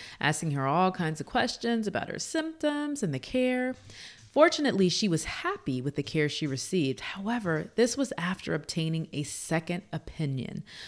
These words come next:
When she first complained about her heavy periods and feelings of abdominal heaviness, of belly heaviness, her original doctor dismissed her symptoms without even ordering an ultrasound. What?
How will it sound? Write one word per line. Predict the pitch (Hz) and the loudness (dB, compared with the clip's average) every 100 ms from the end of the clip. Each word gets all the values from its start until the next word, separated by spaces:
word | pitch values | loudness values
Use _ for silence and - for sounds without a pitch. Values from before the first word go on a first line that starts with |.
| - - | -8 0
When | 202 | 0
she | - | 0
first | 208 - 262 330 - | -4 0 4 4 2
complained | - 233 - 147 139 139 | 0 0 0 0 0 -2
about | 135 - | -4 -4
her | 127 | -6
heavy | - 180 208 | -2 0 0
periods | 208 - 147 139 135 - 156 | -2 0 0 2 -2 -4 -6
and | 139 | -6
feelings | - 165 165 170 170 156 | -4 0 2 2 0 -2
of | - - | -6 -8
abdominal | 131 - 143 151 165 175 | -10 -4 -2 0 0 -2
heaviness, | 160 208 135 127 - - - | 0 0 0 -2 -6 -8 -10
of | 135 - | -12 -2
belly | 185 175 127 | 0 2 0
heaviness, | 123 117 117 143 - - - - - | -2 -4 -6 -8 -14 -18 -16 -16 -6
her | - | 0
original | 185 185 220 269 285 220 | 2 6 6 4 -2 0
doctor | 175 170 175 | -2 -2 -6
dismissed | 151 135 - 180 240 269 | -6 -6 -2 2 2 0
her | 320 | -4
symptoms | 294 143 131 - 127 - | -4 -4 -4 -4 -4 -2
without | 156 - 170 214 196 | -4 -2 -2 -2 0
even | 196 170 - | -2 -2 -4
ordering | 160 160 160 151 - | 0 0 0 -2 -2
an | 156 151 - 156 | -2 -2 -4 0
ultrasound. | 156 156 - 151 - - 143 139 139 - - - - - | 4 4 4 2 2 2 2 2 -2 -6 -10 -14 -20 -6
What? | 220 220 220 466 508 523 508 508 | -4 -4 -2 0 2 0 -2 -8